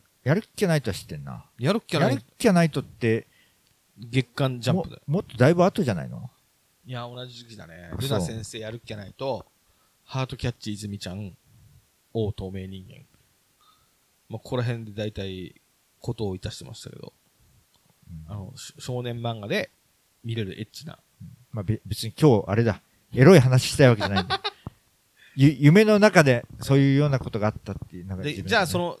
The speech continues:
Speaker 2: じゃあその夢の中でどんなことしてたのよ？
Speaker 1: だから、
Speaker 2: うん。
Speaker 1: 性行為自体を知らないから、
Speaker 2: うん。
Speaker 1: 本当にぼんやりとしたなんか、
Speaker 2: うん。
Speaker 1: 女の子の裸ぐらいだ、なったのかな。
Speaker 2: あ、裸はあるんだ。
Speaker 1: わかんない。なんか、うっすらとした。
Speaker 2: で、相手はいるの？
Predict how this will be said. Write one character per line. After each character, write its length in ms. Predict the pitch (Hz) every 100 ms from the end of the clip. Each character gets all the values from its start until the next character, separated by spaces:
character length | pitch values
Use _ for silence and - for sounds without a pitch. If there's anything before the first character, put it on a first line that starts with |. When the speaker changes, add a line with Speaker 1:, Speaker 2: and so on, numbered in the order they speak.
| -
Speaker 2:
じ 140 | 135 160
ゃ 40 |
あ 20 |
そ 120 | 143 139
の 80 |
夢 160 | 131 139
の 80 | 160
中 200 | 160 139
で 80 | 110
ど 140 | 131
ん 40 |
な 60 | 120
こ 100 | 90
と 80 | 107
し 60 |
て 80 | -
た 100 | -
の 60 | -
よ？ 100 | - _ _ _ _ - - _
Speaker 1:
だ 100 | 120
か 100 | 110
ら、 280 | 117 120 101
Speaker 2:
う 180 | 107
ん。 60 | 101
Speaker 1:
性 200 | - 160
行 200 | 156 175
為 40 |
自 120 | 151 151
体 80 |
を 60 | 117
知 120 | -
ら 100 | 127
な 120 | 120
い 40 | 117
か 120 | 95
ら、 360 | 98 104 78 -
Speaker 2:
う 40 |
ん。 260 | 107 92 95 -
Speaker 1:
本 220 | 175 185
当 120 | 190
に 80 | 156
ぼ 200 | 113 156
ん 60 |
や 120 | 165 165
り 80 |
と 120 | 135 110
し 100 | -
た 120 | 101
な 120 | 120
ん 100 | 135
か、 340 | - 95 87 -
Speaker 2:
う 60 |
ん。 220 | 95 92 - _ - - - -
Speaker 1:
女 220 | 127 120
の 20 | 104
子 60 |
の 60 | 95
裸 380 | - 127 131 131
ぐ 100 | 139
ら 100 | 139
い 60 |
だ、 120 | 117 -
な 140 | 110
っ 40 | 107
た 120 | -
の 80 | 90
か 100 | 95
な。 100 | 107
Speaker 2:
あ、 100 | 110
裸 240 | 202 214
は 100 | 214
あ 40 | 185
る 40 |
ん 100 | 123
だ。 80 | 92 - -
Speaker 1:
わ 120 | 110
か 120 | 107 143
ん 80 |
な 120 | 139 95
い。 40 | _ _ _ -
な 120 | 147
ん 60 | 160
か、 200 | 117 110
う 100 | -
っ 20 |
す 180 | 131 -
ら 100 | 220
と 140 | 175 139
し 100 | -
た。 140 | 110
Speaker 2:
で、 80 | -
相 200 | - 240
手 80 | 226
は 80 | 156
い 80 | 117
る 80 |
の？ 140 | 107